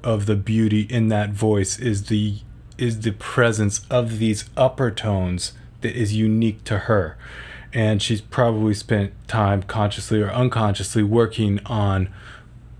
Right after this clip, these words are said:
how to f-, filter these tones in and out.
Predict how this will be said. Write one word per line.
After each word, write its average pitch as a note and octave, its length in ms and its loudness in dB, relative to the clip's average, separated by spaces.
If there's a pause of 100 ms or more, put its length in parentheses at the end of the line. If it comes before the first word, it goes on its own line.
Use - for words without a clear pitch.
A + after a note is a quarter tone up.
(260)
how A2 260 2
to G2+ 460 2
f-, - 360 -10 (120)
filter A2+ 460 0
these G2+ 220 2
tones G2+ 420 0
in A2+ 140 0
and G2+ 140 2
out. F2 240 -2